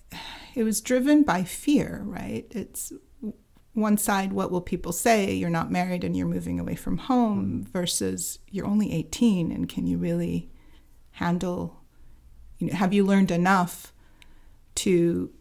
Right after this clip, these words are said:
Speaker 1: be on your own at eighteen, especially in, like, a city like Oakland? He, so he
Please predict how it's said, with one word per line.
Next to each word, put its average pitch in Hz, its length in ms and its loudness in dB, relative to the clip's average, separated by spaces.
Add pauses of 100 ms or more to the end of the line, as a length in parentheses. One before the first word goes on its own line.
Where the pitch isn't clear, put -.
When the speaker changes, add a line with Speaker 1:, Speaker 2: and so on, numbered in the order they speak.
(320)
Speaker 1:
be 190 200 2
on 175 180 2
your 175 220 -2
own 190 280 2
at 175 140 -4
eighteen, 170 540 -2
especially 165 580 -2
in, - 200 -6 (180)
like, 196 240 -10
a 180 40 -4
city 170 320 -4
like - 200 -10
Oakland? - 440 -2 (680)
He, 277 560 4
so 233 240 8
he 285 640 2